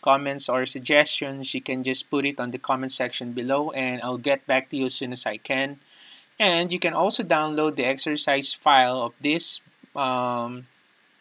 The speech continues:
exercise. I'm going to include that to the video description.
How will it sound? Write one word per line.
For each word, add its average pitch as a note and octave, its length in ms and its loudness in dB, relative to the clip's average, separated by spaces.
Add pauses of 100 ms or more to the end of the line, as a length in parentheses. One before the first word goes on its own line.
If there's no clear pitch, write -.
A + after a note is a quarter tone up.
(380)
exercise. E3+ 760 2
I'm C#3 140 -6
going D3 180 -2
to C#3 100 -4
include C#3+ 420 -4
that B2+ 200 2
to C3 80 -6
the B2 140 -6
video C3 340 -6
description. B2 760 -4